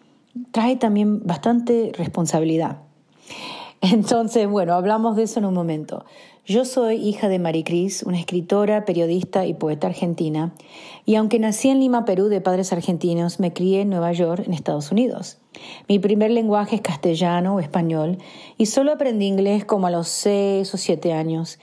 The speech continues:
En verdad, siendo la hija mayor de inmigrantes,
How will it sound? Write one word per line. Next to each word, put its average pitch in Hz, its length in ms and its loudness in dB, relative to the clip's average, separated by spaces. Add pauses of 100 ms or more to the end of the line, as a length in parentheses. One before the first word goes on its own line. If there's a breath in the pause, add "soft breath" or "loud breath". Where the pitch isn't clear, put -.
(460 soft breath)
En 214 140 2
verdad, 247 320 2
siendo 269 280 0
la 202 140 2
hija 220 220 0
mayor 202 340 2
de 202 80 0
inmigrantes, 175 800 0